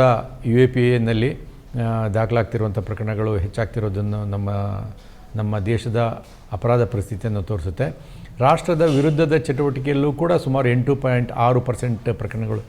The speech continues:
ಜಾಸ್ತಿ ಆಗ್ತಿದ್ದಾವೆ. ಅಂದರೆ ಹೆಚ್ಚೆಚ್ಚು ಜನ, ಆ, ಮ್, ಭಾರತದ ವ್ಯವಸ್ಥೆಯನ್ನು ಧಿಕ್ಕರಿಸುವಂಥ ಜನಗಳ ಸಂಖ್ಯೆ ಕೂಡ ಜಾಸ್ತಿ ಆಗ್ತಿರೋದನ್ನು ನಾವು ಇದರಲ್ಲಿ ನೋಡ್ತೇವೆ. ಸೈಬರ್ ಕ್ರೈಮ್ ಪ್ರಕರಣಗಳು ಬಹಳ ಹೆಚ್ಚು ಜಾಸ್ತಿ ಆಗ್ತಾ ಇದ್ದಾವೆ.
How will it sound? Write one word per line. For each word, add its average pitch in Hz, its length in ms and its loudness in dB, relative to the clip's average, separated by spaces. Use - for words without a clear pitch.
ಜಾಸ್ತಿ 107 280 0
ಆಗ್ತಿದ್ದಾವೆ. 113 460 2
ಅಂದರೆ 113 200 0
ಹೆಚ್ಚೆಚ್ಚು 123 460 0
ಜನ, 127 220 2
ಆ, 110 600 0
ಮ್, 101 680 -4
ಭಾರತದ 113 580 0
ವ್ಯವಸ್ಥೆಯನ್ನು 120 720 2
ಧಿಕ್ಕರಿಸುವಂಥ 117 640 2
ಜನಗಳ 120 520 2
ಸಂಖ್ಯೆ 110 420 -2
ಕೂಡ 123 200 0
ಜಾಸ್ತಿ 110 400 0
ಆಗ್ತಿರೋದನ್ನು 107 580 -2
ನಾವು 101 240 -2
ಇದರಲ್ಲಿ 104 240 -2
ನೋಡ್ತೇವೆ. 98 380 -4
ಸೈಬರ್ 165 360 4
ಕ್ರೈಮ್ 156 320 2
ಪ್ರಕರಣಗಳು 139 580 0
ಬಹಳ 117 520 2
ಹೆಚ್ಚು - 440 0
ಜಾಸ್ತಿ 131 360 2
ಆಗ್ತಾ 120 240 0
ಇದ್ದಾವೆ. 117 380 0